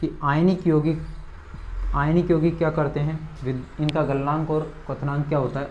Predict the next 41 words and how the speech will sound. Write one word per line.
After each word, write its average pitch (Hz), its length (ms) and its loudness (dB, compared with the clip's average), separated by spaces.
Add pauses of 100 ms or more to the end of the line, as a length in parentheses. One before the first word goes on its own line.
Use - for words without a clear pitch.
उच्च 127 200 -8
होता 107 220 -8
है। 107 80 -8 (540)
आयनिक 170 360 0
यौगिकों 147 360 0
का 151 160 2
गलनांक 139 520 0
और 151 100 0
क्वथनांक 131 640 -4
क्या 139 120 -4
होता 117 320 -4
है, 151 220 -6 (480)
उच्च - 240 0
होता 104 240 -6
है, - 160 -10 (280)
ठीक 147 100 -2
है। 147 200 -6 (800)
और 185 280 0
इन्हीं 196 360 10
यौगिकों, 160 480 4 (680)
इन्हीं 196 260 8
यौगिकों 160 400 4
की 160 120 0
बात 139 280 2
कर 131 140 4
रहा 135 100 4
हूँ 151 180 0 (320)
कि 175 60 4
ये 170 220 10
विलयन 151 540 6
में 190 280 4 (720)
और 147 160 4
गलित 147 380 6
अवस्था 135 480 4
में, 107 300 -2 (320)
विलयन 143 360 4
में 175 120 4
और 165 120 4
गलित 147 300 2
अवस्था 127 380 -2
में 135 180 -2